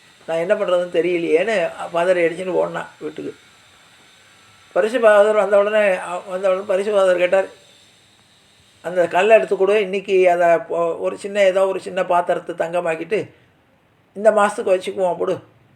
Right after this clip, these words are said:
அப்படின்னு கேட்டா, இவன் நடந்ததெல்லாம் சொன்னா அழுதுண்டே. சத்தம் போட்டார்,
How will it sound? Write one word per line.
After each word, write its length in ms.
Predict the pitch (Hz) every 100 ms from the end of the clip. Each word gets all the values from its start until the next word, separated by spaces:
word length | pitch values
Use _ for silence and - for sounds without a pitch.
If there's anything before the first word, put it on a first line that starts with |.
| _ -
அப்படின்னு 240 | 170 170
கேட்டா, 280 | 165 147 202 165 - _ _ _ _ _ _ _
இவன் 200 | 185 170
நடந்ததெல்லாம் 560 | 165 175 175 165 175 175
சொன்னா 260 | 160 170 170
அழுதுண்டே. 380 | 156 160 156 - - _ _ _ _ _ _ _ _ _ _ _ _ _ _ _ _ _ _
சத்தம் 320 | - 160 202
போட்டார், 340 | 190 180 175